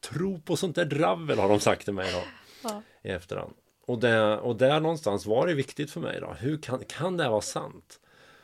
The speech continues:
Speaker 1: Och, ja, men för mig blev ett jättestort, och är än idag, eh, vittnesbörd där hur lärjungarna agerar.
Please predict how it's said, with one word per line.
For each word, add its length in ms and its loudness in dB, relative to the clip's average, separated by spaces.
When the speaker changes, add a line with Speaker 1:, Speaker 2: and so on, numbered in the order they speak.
Speaker 1:
Och, 520 4
ja, 80 0
men 120 2
för 140 -4
mig 180 4
blev 400 0
ett 200 -10
jättestort, 800 -6
och 120 2
är 200 2
än 160 2
idag, 540 2
eh, 160 -2
vittnesbörd 800 0
där 200 0
hur 380 2
lärjungarna 580 -2
agerar. 640 -2